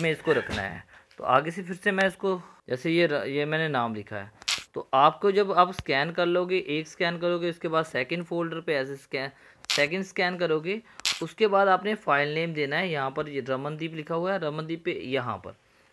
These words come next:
यहाँ पर आपने file name रखना है, ठीक है। File name जैसे कि कौन सा paper था आपका,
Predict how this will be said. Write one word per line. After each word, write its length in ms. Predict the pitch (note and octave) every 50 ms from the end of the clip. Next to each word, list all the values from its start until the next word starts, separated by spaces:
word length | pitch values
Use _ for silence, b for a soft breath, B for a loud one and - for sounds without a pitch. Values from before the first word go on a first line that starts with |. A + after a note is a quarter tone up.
| b _ -
यहाँ 360 | A2+ B2+ D3+ D#3 F3 G3+ G3+
पर 120 | G3+ A3
आपने 260 | G#3 F#3+ F#3 G3+ G#3+ G#3
file 400 | - - D3 C3+ C#3 C#3 C3+ C3+
name 180 | C#3 C3+ C3
रखना 220 | B2 - - A#2 A2+
है, 120 | A2+ A2+
ठीक 160 | - D3 -
है। 140 | G3+ G#3 - B B B B B B - -
File 240 | C#3+ D3+ E3 E3
name 180 | F3 F3+ F#3 F3
जैसे 320 | D3+ D3 C#3 - - E3+
कि 140 | E3 E3+ F3+
कौन 260 | - - D#3 D3 C#3+
सा 140 | D3 - F3+
paper 320 | E3 E3+ E3 E3 - F3 E3
था 140 | - F3
आपका, 380 | E3 E3+ E3 - - G3 G#3+ A3+